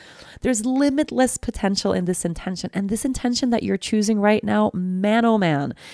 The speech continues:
it can change your whole life. It can definitely define and change next year for you, help you create all those things that you deeply want to create in your life. Be conscious, be present around how you live your life. Don't just let life happen to you.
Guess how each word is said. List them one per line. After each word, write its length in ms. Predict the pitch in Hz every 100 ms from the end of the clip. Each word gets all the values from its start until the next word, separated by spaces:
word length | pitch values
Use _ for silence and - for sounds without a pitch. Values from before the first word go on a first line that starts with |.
| - -
it 120 | -
can 140 | 214
change 280 | 202 240 233
your 120 | 233
whole 220 | 226 254
life. 380 | 240 240 160 - _ _ - -
It 80 |
can 320 | - 226 180 - _
definitely 640 | 247 294 - 262 - 220
define 680 | 175 190 - 180 170 160 -
and 160 | 170 165
change 640 | - - 202 190 202 - -
next 560 | 156 165 - - -
year 220 | 156 175 196
for 200 | - 135
you, 280 | 131 104 - - -
help 440 | - - 240 247 233
you 100 | 208
create 340 | - 175 175
all 160 | 165 160
those 200 | 160 -
things 240 | - 175
that 120 | -
you 140 | 190 185
deeply 500 | - 196 - - 196
want 280 | 165 165 -
to 80 |
create 300 | - - 170
in 80 | 170
your 160 | 160 160
life. 260 | 185 170 - - - -
Be 160 | 233 247
conscious, 680 | - - 214 240 233 196
be 160 | 180 208
present 600 | - - 214 226 226 220
around 320 | 214 196 190 175
how 280 | - 196
you 180 | 214 208
live 200 | 185 185
your 160 | 160 170
life. 240 | 160 165
Don't 180 | 208 233
just 180 | 262 240
let 160 | 220
life 240 | 202 196 -
happen 360 | - 165 180 165
to 140 | 135
you. 280 | 120 113